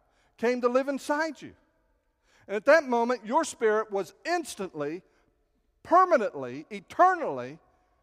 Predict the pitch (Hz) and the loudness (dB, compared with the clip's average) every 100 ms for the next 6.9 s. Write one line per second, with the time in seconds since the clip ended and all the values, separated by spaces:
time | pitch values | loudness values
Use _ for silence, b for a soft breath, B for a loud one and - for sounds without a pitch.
0 | _ _ - 254 226 - 311 359 311 180 | _ _ -8 -6 -6 -4 2 4 6 4
1 | 160 190 _ _ _ _ 214 226 311 294 | -2 -10 _ _ _ _ -6 -4 -4 0
2 | 349 370 370 170 87 _ _ _ _ _ | 2 2 0 -6 -14 _ _ _ _ _
3 | _ _ _ _ _ _ _ _ _ _ | _ _ _ _ _ _ _ _ _ _
4 | - 226 320 277 330 320 285 - 233 214 | -8 -2 0 0 -2 -4 -8 -4 -2 0
5 | 262 - _ _ _ _ _ _ _ _ | -2 -6 _ _ _ _ _ _ _ _
6 | _ - 226 294 277 247 240 220 - | _ -6 -2 0 2 2 2 0 -6